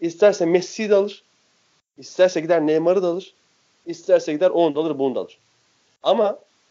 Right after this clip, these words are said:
Glazer'lar mı artık? Kulübün boş verdiler. Mourinho zaten boş vermiş. Abi bir dur deyin. Bir şey yapın, bir Pochettino yürüyün. Yazın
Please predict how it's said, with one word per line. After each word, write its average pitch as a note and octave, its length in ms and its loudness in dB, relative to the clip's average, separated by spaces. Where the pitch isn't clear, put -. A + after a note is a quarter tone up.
Glazer'lar F3 640 2
mı G#3 100 4
artık? - 400 -2
Kulübün F3+ 500 -8
boş E3+ 260 -2
verdiler. A2+ 500 -4
Mourinho E3+ 400 0
zaten F#3+ 380 4
boş E3 260 -2
vermiş. B2+ 300 -12
Abi C#3 360 -2
bir C#3 120 -10
dur G3 160 -6
deyin. G#3+ 240 -4
Bir C#3 140 -16
şey G#3+ 180 -2
yapın, G#3+ 280 -2
bir D#3+ 100 -4
Pochettino E3+ 540 -2
yürüyün. E3 460 -2
Yazın D3+ 480 -2